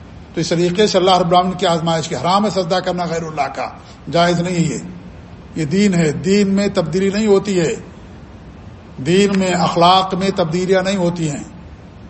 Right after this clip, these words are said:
جو پہلے دین تھا توحید کا، جو پہلے شرک تھا، وہ چیز ہمیشہ قیامت تک شرک رہے گا۔ اس میں نہیں،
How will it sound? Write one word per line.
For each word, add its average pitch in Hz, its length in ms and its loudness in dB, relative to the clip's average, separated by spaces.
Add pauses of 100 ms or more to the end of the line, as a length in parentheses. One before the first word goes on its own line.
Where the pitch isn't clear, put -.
(500)
جو 160 200 0
پہلے 180 240 4
دین 190 240 2
تھا 185 140 4
توحید 180 520 2
کا، 170 340 2
جو 175 60 -2
پہلے 175 280 0
شرک 185 300 0 (100)
تھا، 190 140 2
وہ 185 300 0
چیز 202 200 -2
ہمیشہ 175 280 -2 (100)
قیامت 175 320 -2
تک 190 140 -6
شرک 185 240 -6
رہے 151 260 -4
گا۔ 127 120 -4 (1000)
اس 160 200 -4
میں 185 320 2
نہیں، 202 340 4